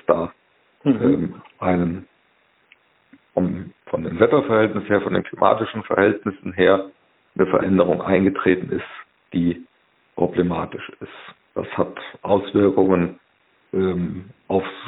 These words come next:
Speaker 1: Grundwasser, das hat Auswirkungen auf, äh, die Pflanzenwelt, das hat Auswirkungen,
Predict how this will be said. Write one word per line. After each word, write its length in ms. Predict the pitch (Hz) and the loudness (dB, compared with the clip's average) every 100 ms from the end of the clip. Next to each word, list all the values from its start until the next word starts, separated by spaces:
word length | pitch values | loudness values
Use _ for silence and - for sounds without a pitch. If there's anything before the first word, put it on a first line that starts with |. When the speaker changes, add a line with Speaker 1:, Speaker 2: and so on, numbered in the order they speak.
| - | -8
Speaker 1:
Grundwasser, 800 | - 147 143 135 135 - 135 127 | 2 2 4 6 6 6 6 6
das 300 | 127 107 - | 6 2 4
hat 200 | 104 95 - - | 2 2 -4 -8
Auswirkungen 1000 | - 107 - - 98 - 98 95 92 98 - | 2 2 4 4 4 4 4 4 2 0 -2
auf, 240 | - 92 92 - - - | 4 4 4 -2 -14 -2
äh, 380 | - - - - _ | 2 2 0 -4 _
die 280 | - 95 - | -4 -2 -2
Pflanzenwelt, 880 | - 120 143 135 139 120 123 120 120 | 2 4 4 2 2 6 8 6 4
das 180 | 95 - | 0 2
hat 200 | - - | 2 4
Auswirkungen, 840 | - 95 - 98 92 87 87 90 | 4 4 4 2 4 4 2 -2